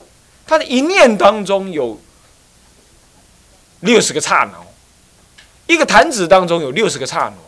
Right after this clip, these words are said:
你一刹那全部分析得很清楚，对吧？全部看得很清楚，你只要看着就可以。这样子，这一种观察就使得你进入体空观的修道里头来。各位，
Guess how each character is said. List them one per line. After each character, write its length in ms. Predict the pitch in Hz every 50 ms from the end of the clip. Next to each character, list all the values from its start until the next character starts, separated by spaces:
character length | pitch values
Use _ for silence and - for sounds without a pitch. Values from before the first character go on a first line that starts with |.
| - - -
你 120 | - - - - -
一 220 | - - 240 233 240
刹 240 | - - 320 330 -
那 260 | 139 127 120 120 123 - - _ _ _ _ _ - -
全 180 | - - 135 135
部 140 | 151 160
分 240 | 131 - 147 131 127
析 140 | 117 120 123
得 80 | 117 104
很 120 | 95 87 -
清 200 | - - 95 92 92
楚， 120 | - - - _ - - - - - - _ _ _ _ _ _ _ _ _ _ -
对 80 | 180
吧？ 160 | 180 160 156 156 - -
全 160 | - 160 175
部 80 | 214
看 240 | 202 - - 233 170
得 80 | - 131
很 140 | 117 95 92
清 240 | - - 104 95
楚， 120 | 98 - - - - -
你 120 | 151 202
只 80 | 180 180
要 60 | 160
看 200 | - - 196 165
着 80 | 135 113
就 80 | 101
可 100 | 107 - - 101
以。 60 | 92 92 _ _ _ _ _ _ - _ _ - - _ _ - _ _ _ _ _ - -
这 100 | - 180
样 200 | 180 170 156 151
子， 220 | 120 123 123 117 -
这 200 | - - 262 220
一 180 | 185 160 151 143
种 220 | 135 123 101 101
观 340 | - - 156 147 143 139 139
察 360 | 120 - - - 85 87 85 - - _ - - -
就 140 | - 170
使 240 | 143 - - - 107
得 100 | 107 110
你 100 | 104 98
进 240 | 92 - - 143 120
入 140 | 113 110 104
体 180 | - - 104
空 220 | 92 - - 107 107
观 240 | 98 107 104 101 95
的 80 | 95
修 240 | - - 120 107 101
道 220 | 90 - 101 90
里 60 | 85 82 - -
头 100 | - - -
来。 80 | - - - _ - - _ _ _ _ _ _ - - _ _ _ _ - - -
各 160 | - 131 131
位， 260 | 123 117 107 101 90